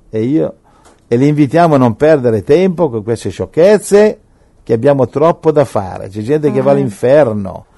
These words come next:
Speaker 1: c'è gente che sta morendo senza Gesù. Cosa vuoi che gli interessi a questi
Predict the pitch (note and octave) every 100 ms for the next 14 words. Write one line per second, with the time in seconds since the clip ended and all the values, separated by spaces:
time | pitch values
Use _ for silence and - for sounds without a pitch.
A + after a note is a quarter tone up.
0 | _ - _ - B2 A#2+ D3 D3 C3+ B2+
1 | C#3 C3+ C3+ D3 C#3+ B2+ C#3 C3 C#3 C#3
2 | C#3 B2 D3 F3+ D#3 D3 A#2+ C#3 D#3 G3
3 | E3 D3 C3 A#2+ B2+ B2+ B2+ C#3 F3 -
4 | A#2 C#3 F3 D#3+ D#3 C#3